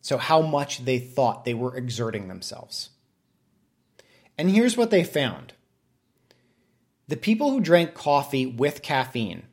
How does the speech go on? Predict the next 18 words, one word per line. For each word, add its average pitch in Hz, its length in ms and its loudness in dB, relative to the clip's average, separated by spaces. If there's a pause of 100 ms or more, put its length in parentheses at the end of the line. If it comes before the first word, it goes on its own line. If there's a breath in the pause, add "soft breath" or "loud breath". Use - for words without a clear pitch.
(560)
versus 123 460 -4
decaf, 117 460 -8 (100)
so - 200 -10
the 101 100 -6
caffeinated 160 800 0
participants, - 800 -8 (560 soft breath)
felt 180 360 2
like 160 260 0
the 160 80 -4
same 160 400 0
exact 160 420 0
exercise 127 680 -2
was 117 280 -6
easier 117 480 -8 (640)
than 127 220 -2
those 123 460 0
who 139 120 -6
drank 117 500 -6